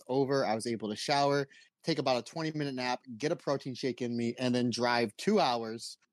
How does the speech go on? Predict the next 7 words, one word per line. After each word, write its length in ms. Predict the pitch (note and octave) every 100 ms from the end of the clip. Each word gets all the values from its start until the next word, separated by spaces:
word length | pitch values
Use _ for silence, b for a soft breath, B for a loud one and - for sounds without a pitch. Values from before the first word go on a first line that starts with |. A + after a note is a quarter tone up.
| _ _ _ _ -
to, 320 | D3+ C3+ C3
uh, 160 | B2 A#2
catch 360 | - F#3+ -
wrestle 260 | D#3+ C#3+ C#3+
for 180 | - C3+
nine 260 | C3+ C3+
hours, 720 | A#2+ A2+ G#2 G2+ A2+ - -